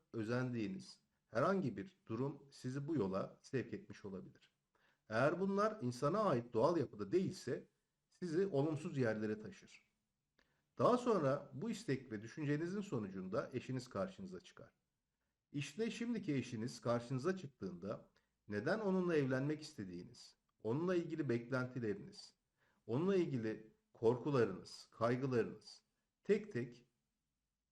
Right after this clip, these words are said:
incelenmesi ve sizi bugüne taşıyan o zihin kayıtlarının ve enerjilerinin bulunması gereklidir.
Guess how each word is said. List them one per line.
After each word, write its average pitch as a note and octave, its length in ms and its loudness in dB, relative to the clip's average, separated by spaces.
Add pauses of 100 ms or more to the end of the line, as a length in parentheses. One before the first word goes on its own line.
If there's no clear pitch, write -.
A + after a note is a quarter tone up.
(200)
incelenmesi D3 1000 0 (540)
ve A2+ 100 -4
sizi F3+ 340 -2
bugüne G3+ 320 0
taşıyan G2 500 -8 (500)
o D3+ 100 -2
zihin D3 360 0
kayıtlarının G#2+ 640 0
ve A2 80 -2
enerjilerinin D3+ 680 0
bulunması B2+ 480 -2
gereklidir. - 640 -10